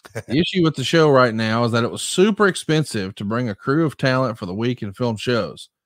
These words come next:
Speaker 2: The Colors Network, the third biggest in India, made a commitment to a thirteen-week series, which is twenty-six episodes, airing on Saturday and Sunday nights at eight P M, which is prime time, y'all.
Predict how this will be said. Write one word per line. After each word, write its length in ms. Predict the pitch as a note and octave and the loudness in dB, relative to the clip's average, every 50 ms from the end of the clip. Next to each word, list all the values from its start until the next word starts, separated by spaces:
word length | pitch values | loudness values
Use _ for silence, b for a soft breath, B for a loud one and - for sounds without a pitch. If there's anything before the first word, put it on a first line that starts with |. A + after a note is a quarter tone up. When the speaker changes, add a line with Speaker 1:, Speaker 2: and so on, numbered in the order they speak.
| _ _ _ _ _ _ _ _ | _ _ _ _ _ _ _ _
Speaker 2:
The 80 | - - | -14 0
Colors 400 | - F#3+ G#3+ A3 G3+ E3+ - - | 2 4 4 6 4 2 2 0
Network, 440 | D3 B2+ G2 G2+ G#2+ G#2+ A#2 B2+ | 0 0 0 0 0 0 0 -2
the 80 | - A#2+ | -4 -4
third 280 | - D3 D3 F3 E3 D3+ | 0 2 2 4 4 2
biggest 320 | D3 D3+ D3 C#3+ - D#3+ | 0 0 0 -2 -2 -2
in 80 | D3 C#3 | 0 0
India, 420 | B2 A2+ G2+ G2 F#2 F#2 F#2+ D#2+ | 0 0 -2 -2 -4 -4 -4 -4
made 240 | E2 G#2+ A2+ B2+ D#3 | -2 0 0 0 0
a 40 | D#3+ | 0
commitment 460 | - D3+ C3+ C3+ B2 A2+ C#3 D3 C#3 | 0 0 0 0 -2 -2 -4 -4 -4
to 120 | - C3 G#2 | -4 -4 -4
a 60 | G#2 | -4
thirteen-week 720 | - - B2+ C3+ C#3 - - C#3 C#3 B2 A#2 C3 F3 - | -2 -2 -2 -2 -2 -4 -4 -4 -4 -2 -4 -4 -6 -6
series, 520 | - - G#2+ F#2 D#2 C2+ D#2+ F#2 A2+ - - | -8 -8 -8 -8 -8 -8 -10 -12 -14 -14 -14
which 200 | F2 F#2 - - | -16 -16 -16 -18
is 100 | - - | -20 -16
twenty-six 640 | - - F#2+ G#2 A2+ A2+ - B2 B2+ C3 - - - _ _ - | -14 -10 -8 -8 -8 -6 -6 -6 -6 -6 -8 -14 -16 _ _ -8
episodes, 680 | A2+ B2 B2 C3 A#2 - B2 A2+ A2+ A2 A2 A2+ - - _ _ _ _ _ _ _ - | -8 -8 -8 -8 -8 -6 -6 -4 -4 -6 -6 -8 -12 -18 _ _ _ _ _ _ _ -6
airing 220 | F#2 A2 A2+ G#2+ | -4 -2 -2 -2
on 100 | G2+ G2 | -2 -4
Saturday 400 | G#2 - A2+ A2+ A#2 A2+ A2+ A2+ | -4 -2 0 0 2 2 0 0
and 140 | A2+ G#2+ G#2+ | -2 -4 -4
Sunday 260 | - A#2 A2+ A2 G#2+ | -4 -4 -2 0 0
nights 300 | G2+ G2+ G2+ G#2 G2+ - | 0 -2 -2 -4 -4 -6
at 80 | - E2+ | -8 -8
eight 200 | F#2+ A2+ B2+ - | -8 -8 -8 -8
P 220 | - C3+ B2 A2+ | -6 -6 -4 -4
M, 240 | F#2+ F2+ F2 F2+ G2 - _ | -4 -6 -8 -10 -12 -14 _
which 180 | - F#2 - | -16 -12 -12
is 80 | - G#2+ | -12 -10
prime 340 | - - - G#2 C3 D3 C#3+ | -4 -2 0 0 0 0 0
time, 340 | D3 D3+ C#3 B2 G2 F2 F2 | 0 0 0 0 -2 -2 -6
y'all. 280 | D#2 C2 B1+ - - | -8 -10 -12 -14 -16